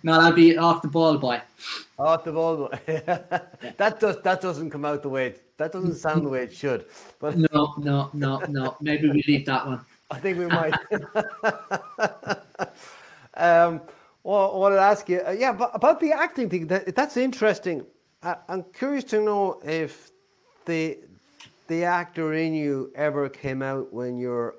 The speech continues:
Speaker 2: on the phone, or if it helped you, it aided you to act.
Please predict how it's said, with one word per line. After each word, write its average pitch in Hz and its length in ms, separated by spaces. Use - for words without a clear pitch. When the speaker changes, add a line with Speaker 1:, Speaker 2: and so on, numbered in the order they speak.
Speaker 2:
on 127 240
the 123 100
phone, 127 560
or 127 200
if 131 160
it 127 140
helped 156 500
you, 120 160
it 113 300
aided 147 480
you 117 340
to 123 500
act. - 480